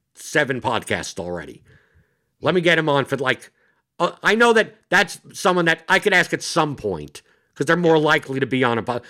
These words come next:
but, like, they're, they're, like, peop-, someone asked me today, it's like, "Why haven't I had Alex on?" Like, Alex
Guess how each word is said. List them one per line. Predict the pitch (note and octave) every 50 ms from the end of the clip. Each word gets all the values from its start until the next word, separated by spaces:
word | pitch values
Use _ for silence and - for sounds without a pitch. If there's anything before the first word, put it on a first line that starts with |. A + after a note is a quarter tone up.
| - _ -
but, | D#3 D#3 D#3 - - - - -
like, | E3+ F3+ D#3
they're, | G3 G3+ G3
they're, | E3 F#3+ F#3 E3+ - - _ _
like, | - E3 E3 - - _ _ -
peop-, | F#3 G3 F3+ - _ _ -
someone | - F#3+ G3 G#3 G#3+
asked | G#3+ G3+ G#3 G3+
me | G#3 G3+
today, | G#3 G#3 G#3 D#3
it's | A#2+ B2
like, | A#2+ A#2
"Why | C3+ D#3+ E3
haven't | E3 E3 E3 D#3 D#3
I | D3+ D3+ C#3+
had | C3+ C#3+ C3
Alex | B2+ A#2+ B2 A#2+ A2+ - - - -
on?" | E2 D2+ - - _ _ _ _ _ _ _ _ _ _ _ _ - - - - - - _ _ - -
Like, | F3 F3+ - -
Alex | G#3 A#3 C4+ - - - -